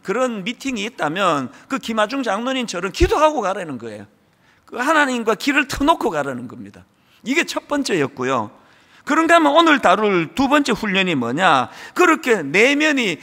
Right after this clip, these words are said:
말씀으로 충만해졌다면, 내면이 말씀으로 채워졌다면 그걸 자꾸 개인적으로 가둬두지 말고 흘려보내려는 겁니다.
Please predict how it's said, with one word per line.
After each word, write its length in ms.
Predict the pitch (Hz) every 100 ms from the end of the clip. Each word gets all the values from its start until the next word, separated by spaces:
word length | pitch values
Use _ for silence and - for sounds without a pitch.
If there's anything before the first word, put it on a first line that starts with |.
| -
말씀으로 920 | 170 247 - 294 254 208 185 - -
충만해졌다면, 1400 | - 339 320 240 214 196 135 - 135 214 233 147 117 - _ - -
내면이 440 | 240 294 320 277
말씀으로 540 | 202 254 269 302 208
채워졌다면 840 | - - 339 311 349 - 165 220 262
그걸 240 | 277 330
자꾸 220 | 247 240
개인적으로 680 | - 202 277 339 302 214 180
가둬두지 640 | 160 180 330 226 165 220
말고 580 | 214 139 151 254 190 - -
흘려보내려는 920 | - 403 339 165 170 247 359 233 156
겁니다. 360 | 139 131 113